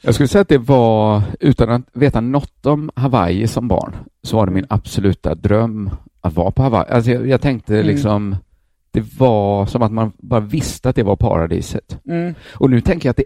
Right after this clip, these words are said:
Speaker 1: det är det lite också på grund av att man skulle kunna äta god mat där, tänker jag mig.
Speaker 2: Mm.
Speaker 1: De, man skulle kunna göra sig förstådd.
Speaker 2: Ja.
Speaker 1: Och,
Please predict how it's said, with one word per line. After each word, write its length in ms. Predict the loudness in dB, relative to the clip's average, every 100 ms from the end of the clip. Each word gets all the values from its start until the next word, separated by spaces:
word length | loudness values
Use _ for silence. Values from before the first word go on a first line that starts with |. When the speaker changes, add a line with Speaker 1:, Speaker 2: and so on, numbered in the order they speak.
| -2
Speaker 1:
det 220 | -2 0
är 80 | -2
det 120 | 0
lite 200 | 0 -2
också 200 | -4 -4
på 100 | -2
grund 240 | -2 0
av 400 | 0 0 0 -2 -4
att 480 | -6 -6 -8 -16 -20 _
man 120 | -4
skulle 220 | -2 -4
kunna 200 | -2 -2
äta 420 | 0 -2 -2 -4 -2
god 280 | -2 -2
mat 460 | -4 -4 -2 -4 -6 -2
där, 240 | -2 0
tänker 280 | -2 -2 -2
jag 80 | -2
mig. 220 | -2 -4 -8 _
Speaker 2:
Mm. 260 | -6 -4 -4 -6
Speaker 1:
De, 120 | -6 -2
man 160 | -4
skulle 200 | -2 -2
kunna 200 | -2 -2
göra 180 | 0 0
sig 120 | -2
förstådd. 720 | -4 -6 -2 0 2 0 0 -2 -4 _ _
Speaker 2:
Ja. 260 | 2 2 0
Speaker 1:
Och, 260 | -2 -2